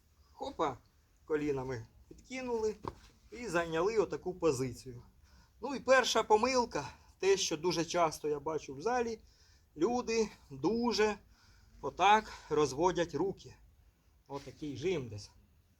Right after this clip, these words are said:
виходить. От. Розводять руки і жмуть. Такого робити не потрібно. Зараз я поясню, чому.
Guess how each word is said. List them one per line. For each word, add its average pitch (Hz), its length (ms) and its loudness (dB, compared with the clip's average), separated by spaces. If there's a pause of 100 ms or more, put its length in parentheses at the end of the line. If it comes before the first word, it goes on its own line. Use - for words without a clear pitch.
(420)
виходить. 113 580 -16 (440)
От. 113 200 -18 (1900)
Розводять 143 640 -4
руки 240 520 -4 (640)
і 196 200 0
жмуть. 147 440 -4 (240)
Такого 220 540 2
робити 170 460 0
не 156 160 0
потрібно. 151 520 -6
Зараз 139 300 -10
я 147 80 -4
поясню, 143 440 -2
чому. 135 340 -12